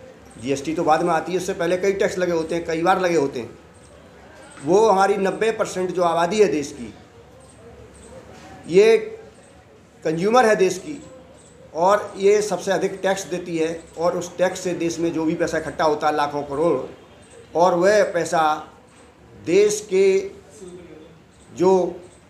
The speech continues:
बजट में खर्च करने वाले अधिकारी हैं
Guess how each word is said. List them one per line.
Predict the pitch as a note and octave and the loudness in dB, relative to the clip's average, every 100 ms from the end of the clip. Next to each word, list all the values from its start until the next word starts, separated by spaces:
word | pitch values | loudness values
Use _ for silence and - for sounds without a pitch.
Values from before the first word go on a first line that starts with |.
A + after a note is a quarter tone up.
| - _ - | -20 _ -20
बजट | A#2+ D3 F#3+ G3 | -8 0 2 2
में | F#3+ F#3 | -2 0
खर्च | F3+ F3+ | -2 -2
करने | F#3 F3 F#3 | -2 -2 0
वाले | F3 F3 F#3 F#3 - - - - - - - - - - - - - - - - - - - - - - | 0 2 0 -2 -8 -20 -20 -20 -20 -20 -20 -20 -20 -20 -20 -20 -20 -20 -20 -20 -20 -20 -20 -20 -18 -6
अधिकारी | C#3 D#3 E3+ F#3 G3 | -2 2 4 4 4
हैं | F3 F#3 F#3 F#3 | 2 0 -2 -8